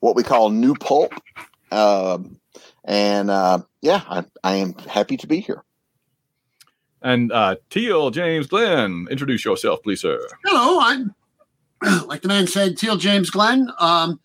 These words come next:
Speaker 3: I've written a lot of new pulp stuff, and I've been lucky enough to write new versions, new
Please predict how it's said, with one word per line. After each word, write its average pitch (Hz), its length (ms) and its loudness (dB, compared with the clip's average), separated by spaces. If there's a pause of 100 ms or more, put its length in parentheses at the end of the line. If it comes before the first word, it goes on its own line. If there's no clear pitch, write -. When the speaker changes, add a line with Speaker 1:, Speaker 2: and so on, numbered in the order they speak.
(280)
Speaker 3:
I've 190 180 0
written 220 220 0
a 185 60 0
lot 190 200 4
of 175 240 -2
new 185 220 2
pulp 214 280 0
stuff, 220 340 -2
and 190 80 -2
I've 156 60 -2
been 160 100 -2
lucky 190 240 -2
enough 185 280 0
to 175 240 -2
write 170 320 0
new 175 360 0 (100)
versions, 175 800 0
new 185 400 0